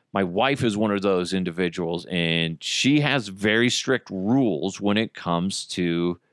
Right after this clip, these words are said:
her birthday, and you must follow them or you're being very disrespectful. And I have to agree with her because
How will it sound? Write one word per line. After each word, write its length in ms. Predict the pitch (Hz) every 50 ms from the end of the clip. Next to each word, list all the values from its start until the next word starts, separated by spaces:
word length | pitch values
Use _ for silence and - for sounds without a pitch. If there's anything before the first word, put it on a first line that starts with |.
| _ _ _ _ _ _ _ _ _ _
her 200 | - 95 87 80
birthday, 800 | 76 76 _ 95 110 139 147 - _ - - 76 57 - - _ _ _ _ _ _ _ _ _ -
and 360 | 87 85 87 85 85 87 82 78
you 200 | 85 92 104 117
must 360 | 110 107 113 127 127 - -
follow 380 | - 143 151 190 214 208 143 107
them 400 | 87 85 80 78 80 92 110 117 - _ _ _ _ _ _ _ _ _ _ _ _ _ _ _ _ _ _ -
or 460 | 95 90 95 101 101 101 104 - -
you're 280 | - 78 92 95 107 107
being 280 | 98 110 117 120 110
very 260 | 101 113 120 123 120 117
disrespectful. 840 | 110 117 110 - 117 107 95 - - 139 147 - - 90 - - _
And 160 | 120 123 117
I 140 | 107 120 131
have 460 | 120 160 - - - - 196 208 - -
to 200 | - 151 131 139
agree 300 | 147 117 123 147 190 254
with 160 | 277 214 170
her 120 | - 78 80
because 540 | - 104 104 - - 127 117 110 92 82